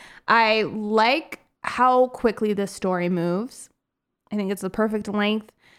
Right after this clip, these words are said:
I think we get everything we need to get, learn everything we need to learn. And I also really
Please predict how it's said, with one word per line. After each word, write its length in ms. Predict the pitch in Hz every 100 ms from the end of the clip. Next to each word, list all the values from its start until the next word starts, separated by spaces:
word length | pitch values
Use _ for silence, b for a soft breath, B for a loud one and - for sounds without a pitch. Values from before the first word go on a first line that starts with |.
| b b _ _ _ _ _
I 100 | 233
think 180 | 226 220
we 80 | 220
get 300 | 208 202 208 -
everything 360 | 208 208 220
we 80 | 214
need 140 | 202 196
to 60 |
get, 360 | 185 185 190 -
learn 180 | 196 196
everything 340 | 202 208 202
we 80 | 202
need 160 | 196 185
to 100 | 185
learn. 520 | 175 165 170 196 220 -
And 720 | 185 180 175 170 170 175 - _ _ _ _ _ _ _ _ _ _ _ -
I 160 | 262 254
also 400 | 254 285 339 320
really 880 | 254 254 254 262 254 247 226 208